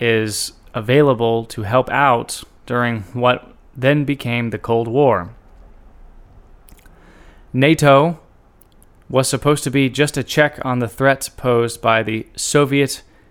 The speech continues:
Union. The alliance, however, has remained in place since the dissolution of the Soviet Union,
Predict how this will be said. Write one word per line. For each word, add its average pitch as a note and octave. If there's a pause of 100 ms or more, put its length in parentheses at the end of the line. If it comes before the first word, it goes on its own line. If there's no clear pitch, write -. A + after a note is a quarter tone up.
(180)
Union. B2 (1400)
The B2+
alliance, D3+ (240)
however, C3
has B2+
remained B2
in B2
place D3+ (1400)
since -
the C3
dissolution B2+
of A#2+ (680)
the A#2+
Soviet A#2+ (640)
Union, A#2+